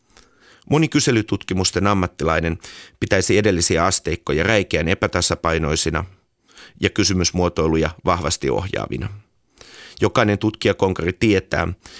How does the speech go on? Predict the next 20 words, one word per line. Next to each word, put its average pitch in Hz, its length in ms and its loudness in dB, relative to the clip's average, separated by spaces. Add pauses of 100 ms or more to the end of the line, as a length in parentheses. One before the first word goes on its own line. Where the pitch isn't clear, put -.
(280)
että 92 160 0
säätämällä 90 540 0
kysymyksiä 92 680 0 (380)
ja 98 100 2
manipuloimalla 82 800 2
vastausasteikkoja 78 1080 -2 (440)
saa 110 160 2
juuri 101 280 2
niitä 85 260 -2
tuloksia 73 480 0
kuin 71 220 -4
toivoo. 52 400 -4 (1500)
Kielteisestä 120 680 0 (160)
työelämäpuheesta 98 880 2 (240)
ei 110 140 4
voi 98 140 4
syyttää - 440 -2
pelkästään - 640 -2
terveyden 80 480 0
ammattilaisia. - 800 -4